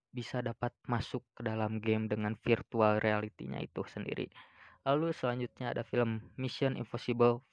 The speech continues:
Fallout. Agen rahasia Amerika Et-, Ethan Hunt kembali setelah berhasil menangkap Solomon Lane,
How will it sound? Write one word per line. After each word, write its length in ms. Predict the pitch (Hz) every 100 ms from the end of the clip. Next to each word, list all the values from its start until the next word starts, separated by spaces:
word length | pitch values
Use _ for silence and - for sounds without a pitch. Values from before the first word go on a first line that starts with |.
| -
Fallout. 480 | 117 - 107 92 _ _ _ _ _ - 147 147 - -
Agen 240 | 147 165
rahasia 480 | 151 139 131 - 131
Amerika 560 | 120 123 120 120 - 123 _ _ -
Et-, 240 | 127 - - _
Ethan 400 | 143 _ 143 127
Hunt 560 | 113 - 147 123 107 -
kembali 480 | - 127 120 131 -
setelah 480 | - 131 - 117 120 -
berhasil 400 | 117 113 113 123
menangkap 480 | 117 110 110 117 -
Solomon 480 | - 117 113 113
Lane, 320 | 113 117 -